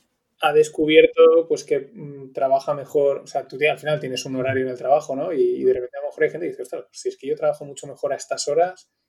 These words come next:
y, o sea, con, que cada uno tiene al final unos biorritmos, unas formas de trabajar, y, y la gente dice, "Ostras, me está acoplando mejor en la, en la vida",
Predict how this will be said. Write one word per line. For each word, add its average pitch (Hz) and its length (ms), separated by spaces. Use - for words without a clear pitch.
y, 143 240
o 147 40
sea, 143 200
con, 135 260
que 151 100
cada 151 160
uno 190 140
tiene 180 180
al 170 80
final 165 240
unos 151 220
biorritmos, 165 540
unas 147 220
formas 147 280
de 143 100
trabajar, 143 600
y, 135 320
y 143 40
la 135 140
gente 147 320
dice, 143 240
"Ostras, 139 380
me 135 180
está - 200
acoplando 160 380
mejor 156 320
en 151 80
la, 147 160
en 160 80
la 147 100
vida", 165 380